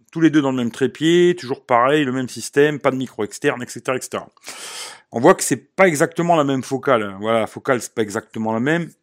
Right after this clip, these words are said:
Mais bon, on va regarder. Alors, moi, personnellement, je trouve que le bokeh sur, euh, comme ça, en les regardant, les deux ont l'air pas mal, hein. Voilà. Alors, on va zoomer, comme ça. Bon, moi, pour le, pour moi, les deux, comme ça, dans l'ensemble, je les trouve bien.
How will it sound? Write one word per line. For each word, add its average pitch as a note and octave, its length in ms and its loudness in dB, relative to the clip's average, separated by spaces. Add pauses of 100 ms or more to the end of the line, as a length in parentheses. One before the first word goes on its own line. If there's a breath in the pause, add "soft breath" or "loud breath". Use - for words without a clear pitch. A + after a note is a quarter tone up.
(280)
Mais D3+ 140 -2
bon, C3 180 -8 (380 loud breath)
on A2 80 -4
va C#3 80 8
regarder. C3 580 2
Alors, G2 340 -4 (200)
moi, C3 320 0
personnellement, D3 480 0
je - 80 -16
trouve A#2+ 100 -16
que - 140 -12
le A#2+ 80 0
bokeh C#3 360 -6
sur, A2 380 -2
euh, G#2+ 60 -2
comme B2+ 180 -4
ça, D3+ 120 2
en C#3+ 40 4
les A#2 80 0
regardant, A#2 500 -4 (680 soft breath)
les G2+ 140 -4
deux B2+ 260 0
ont G2+ 140 -4
l'air G2 180 -10 (300)
pas G2 120 -2
mal, D3 240 2
hein. C#3+ 160 -6 (460 loud breath)
Voilà. G#2 240 -10 (140)
Alors, A2+ 160 0
on A#2+ 160 2
va C3+ 160 4
zoomer, B2+ 500 -4
comme A#2 160 -8
ça. B2 160 -2
Bon, B2+ 160 -4
moi, D3 200 0
pour C3+ 160 0
le, C3 80 2
pour A#2 180 -10
moi, D3+ 220 2
les C3 120 2
deux, C#3 160 0
comme C3+ 160 -4
ça, D3 160 -2
dans G#2+ 160 -4
l'ensemble, A2+ 400 -8
je A2 80 -10
les G#2+ 60 -8
trouve G2+ 260 -16
bien. B2+ 260 -2